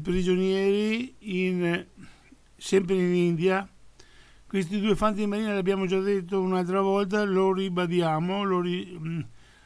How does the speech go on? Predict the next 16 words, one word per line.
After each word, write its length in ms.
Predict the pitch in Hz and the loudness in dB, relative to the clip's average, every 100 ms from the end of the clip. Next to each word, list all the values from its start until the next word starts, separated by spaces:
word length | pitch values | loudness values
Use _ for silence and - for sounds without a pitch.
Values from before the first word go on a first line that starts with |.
| - - | -20 -12
eh, 560 | 156 147 147 160 156 | -8 -6 -6 -8 -6
replichiamo, 1040 | 156 175 - 185 170 196 185 185 196 208 185 - - - - - - - - - - - | -2 0 0 0 2 2 4 2 0 0 -2 -10 -20 -20 -20 -20 -20 -20 -20 -20 -20 -18
sono 280 | - - 180 | -10 -2 0
stati 600 | 165 196 190 180 190 156 - - - - | 2 4 4 4 -2 -4 -6 -20 -20 -12
abbandonati 1120 | - 170 175 180 185 185 190 180 185 202 185 - - - _ | -2 2 4 4 4 4 2 0 -2 -2 -4 -8 -20 -20 _
dal 540 | 302 170 170 175 175 - - | -10 0 2 4 2 -4 -8
governo 680 | 170 170 170 196 190 190 180 | -2 0 4 4 4 0 -2
italiano, 920 | 196 151 180 175 175 165 165 180 208 226 | -4 -4 0 2 4 4 2 2 0 -4
sono 260 | - 180 165 | -6 -4 -4
stati 260 | 190 190 | -4 -2
abbandonati 760 | 185 180 185 180 180 185 175 196 | -2 0 0 0 -2 -2 -4 -4
dal 160 | 180 | -2
Ministero 760 | 175 180 165 - 185 185 180 - - - - | -2 -2 -4 -2 -2 0 0 -4 -12 -20 -6
della 280 | 175 170 | 0 2
Difesa 560 | 170 156 - 190 185 175 | 2 0 2 2 4 2
italiana, 880 | 175 160 196 196 185 175 180 196 | -2 -2 0 2 2 0 0 -2